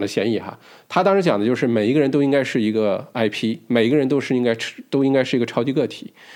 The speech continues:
每一个人都代表着自己的这个生意啊。他当时想讲的是这事儿哈。那他做这个 Tidal 的时候呢，当时他的商业模式说，我呢帮这些音乐的创作者解决一个问题，就是大家的收入呢不再被中间的这些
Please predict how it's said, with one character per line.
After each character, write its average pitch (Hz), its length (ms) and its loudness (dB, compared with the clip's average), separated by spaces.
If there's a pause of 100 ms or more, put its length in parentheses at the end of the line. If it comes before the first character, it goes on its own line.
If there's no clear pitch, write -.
(120)
每 113 180 2
一 127 40 2
个 170 80 4
人 160 100 4
都 160 100 2
代 160 200 0
表 104 180 -4
着 101 80 -4
自 117 180 -4
己 101 100 -8
的 104 180 -10
这 - 160 -10
个 101 100 -4
生 98 260 -8
意 98 80 -10 (140)
啊。 110 100 -12 (140)
他 - 100 -4
当 147 200 2
时 147 80 0
想 120 200 -2
讲 135 140 -2
的 - 60 -12
是 - 100 -12
这 147 140 -2
事 - 120 -12
儿 - 120 -14
哈。 - 120 -12 (500)
那 214 60 2
他 220 140 2
做 233 140 2
这 220 80 4
个 185 40 4
Tidal 185 400 2
的 104 80 0
时 - 160 -6
候 107 140 -2
呢， 98 140 -2 (720)
当 170 140 4
时 165 200 0
他 160 160 0
的 156 60 0
商 156 120 2
业 139 60 2
模 117 120 2
式 117 160 -2
说， 110 300 -2 (300)
我 110 180 0
呢 147 140 2
帮 190 280 0
这 190 120 -2
些 170 200 0
音 185 120 0
乐 190 100 2
的 143 80 0
创 156 240 -2
作 127 160 0
者 101 340 -6
解 113 160 -4
决 120 100 0
一 - 20 2
个 165 80 0
问 190 160 -2
题， - 240 -14
就 127 120 -4
是 131 60 0
大 156 140 2
家 147 180 2
的 135 80 -2
收 143 220 0
入 143 100 0
呢 95 260 -2
不 120 120 -4
再 117 360 0 (160)
被 117 140 -2
中 135 220 0
间 131 180 0
的 123 80 0
这 117 100 -2
些 113 320 -2